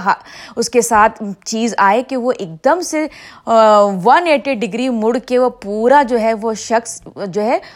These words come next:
وہ اللہ کے، آ، لیے اپنا آپ حوالے کر دے۔ اور پھر تیسری کیٹیگری اللہ نے وہاں پہ بتائی، اور ان میں سے تو ایسے بھی ہیں جو گر پڑتے ہیں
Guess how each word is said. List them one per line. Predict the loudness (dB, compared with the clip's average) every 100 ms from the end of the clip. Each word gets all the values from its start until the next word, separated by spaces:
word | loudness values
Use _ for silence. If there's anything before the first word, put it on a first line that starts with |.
| -6
وہ | -2 0
اللہ | 2 2 0 0
کے، | 0 4
آ، | 4 4 4 2 -4
لیے | -10 -6 -2 0
اپنا | 0 -2 -4
آپ | 0 -2 -2
حوالے | 0 0 0 -4
کر | -6
دے۔ | -6 -8 -10 _ _ _ _ _ _ _ _ -18 -16 -20 -18 0
اور | 0
پھر | 2 -4 -4 -4
تیسری | -2 -2 2 2 2 0
کیٹیگری | 0 2 0 0 2
اللہ | 0 0
نے | -2 -4
وہاں | -4 -4
پہ | -2 -4
بتائی، | -4 -2 -2 0
اور | 0 0
ان | -2 -4
میں | -4
سے | -4 -4 -2
تو | -2 -2
ایسے | -4 -4 -6 -4
بھی | -4
ہیں | -4 -4 -6 -10 -20 -16 -4
جو | -2 -2
گر | 0 -2 2
پڑتے | 0 0 -2
ہیں | -2